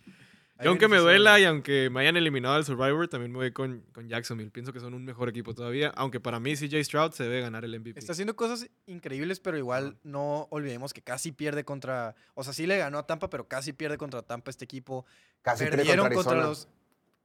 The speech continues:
Speaker 1: casi pierden contra Arizona, perdieron contra los Panthers.
Speaker 3: Casi pierden contra Cincinnati, güey. O sea,
Speaker 1: No, le ganaron a Cincinnati.
Speaker 3: por
Speaker 2: Pero
Speaker 3: eso,
Speaker 2: casi
Speaker 3: casi
Speaker 2: lo
Speaker 3: pierden.
Speaker 2: pierden, güey.
Speaker 1: Ah, pues, pues, ajá, pues sí.
Speaker 3: O sea, en realidad, digo, no,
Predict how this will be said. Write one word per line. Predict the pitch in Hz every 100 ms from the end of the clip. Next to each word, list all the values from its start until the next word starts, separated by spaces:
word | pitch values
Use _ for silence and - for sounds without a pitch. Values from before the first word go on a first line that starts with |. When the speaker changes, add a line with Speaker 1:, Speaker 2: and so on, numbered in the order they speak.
| _
Speaker 1:
casi | 135 147
pierden | 170 170
contra | 175 180
Arizona, | 151 170 165
perdieron | 151 127 131 160
contra | 175 170
los | 147 135
Panthers. | 156 165 160 165 156
Speaker 3:
Casi | 127 120
pierden | 98 139
contra | 139 135
Cincinnati, | 127 127 135 139 139
güey. | 131 123
O | 117
sea, | 135 - - - _
Speaker 1:
No, | 147
le | 143
ganaron | 135 139
a | 156
Cincinnati. | 127 117 117 107 _ _ _
Speaker 3:
por | 123
Speaker 2:
Pero | 151
Speaker 3:
eso, |
Speaker 2:
casi | 131 139
Speaker 3:
casi | 160
Speaker 2:
lo | 120
Speaker 3:
pierden. | 151 185
Speaker 2:
pierden, | 185
güey. | 123 113
Speaker 1:
Ah, | 135 135
pues, | 156 120
pues, | - 127
ajá, | 123 190
pues | 147 120
sí. |
Speaker 3:
O | 143
sea, | 185
en | 170
realidad, | 175 151 190
digo, | 208 208
no, | 196 160